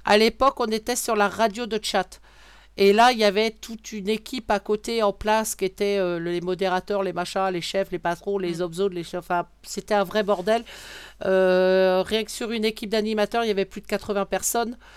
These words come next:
Speaker 1: Euh, et sur l'équipe radio, on devait être une bonne trentaine, je crois, à l'époque. Et
Speaker 2: Ah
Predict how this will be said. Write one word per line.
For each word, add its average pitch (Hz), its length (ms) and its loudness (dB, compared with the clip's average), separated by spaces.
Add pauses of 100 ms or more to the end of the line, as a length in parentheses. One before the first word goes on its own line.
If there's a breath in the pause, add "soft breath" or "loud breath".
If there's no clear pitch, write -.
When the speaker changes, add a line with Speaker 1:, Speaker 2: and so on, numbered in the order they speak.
(480 soft breath)
Speaker 1:
Euh, 190 460 4
et 185 100 4
sur 196 240 -4
l'équipe 196 360 -4
radio, 202 340 -2
on 220 40 -2
devait 196 280 0
être - 180 -6
une 185 100 -8
bonne 202 220 -2
trentaine, 214 400 -6
je - 80 -14
crois, - 240 -6 (520 soft breath)
à 190 80 0
l'époque. 202 460 0 (680 soft breath)
Et 185 760 4
Speaker 2:
Ah - 40 -6